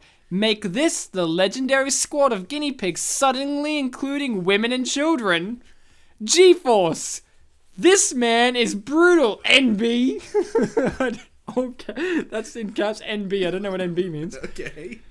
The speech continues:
Speaker 1: In fact, ancient and modern, as long as, <laughs> oh boy. Ancient and modern, as long as the little guy is smart, good fun, of stupid villains, such a model. <laughs> Sure.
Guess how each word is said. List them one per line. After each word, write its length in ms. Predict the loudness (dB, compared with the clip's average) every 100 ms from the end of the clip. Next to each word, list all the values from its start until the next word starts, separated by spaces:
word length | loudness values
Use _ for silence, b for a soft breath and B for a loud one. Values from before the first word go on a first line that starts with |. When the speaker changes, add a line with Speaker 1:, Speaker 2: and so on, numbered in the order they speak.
| b b b -2
Speaker 1:
In 200 | 0 0
fact, 540 | 0 2 2 0 -16 _ _ 0
ancient 540 | 2 2 0 0 0
and 240 | -4 -2
modern, 500 | 2 4 4 2 -4 -6
as 300 | -2 -2 -2
long 400 | -2 0 2 2
as, 300 | 2 2 2
<laughs> 20 |
oh 520 | 4 4 4 2 0
boy. 320 | -2 -4 -4 -6 -10 -8 -6 -8 0
Ancient 440 | 2 2 0 -2
and 240 | 2 2 2
modern, 420 | 2 2 0 -6
as 240 | -4 -4 0
long 240 | 0 2
as 120 | 0
the 100 | -2
little 320 | -4 -2 -2 0
guy 260 | 2 2
is 240 | 2 0 0
smart, 560 | -2 0 2 2 0
good 220 | -4 -4
fun, 440 | -4 -2 2 2 0
of 200 | -6 -6
stupid 460 | -6 -2 -2 -2
villains, 480 | -4 -2 -2 -2 -4
such 320 | 0 0 0
a 80 | -2
model. 500 | 0 0 0 0 -2 -6
<laughs> 1120 | -18 _ -20 -20 -20 _ -20 -20 -20 -18 -16
Sure. 580 | -16 -16 -16 -8 -6 -6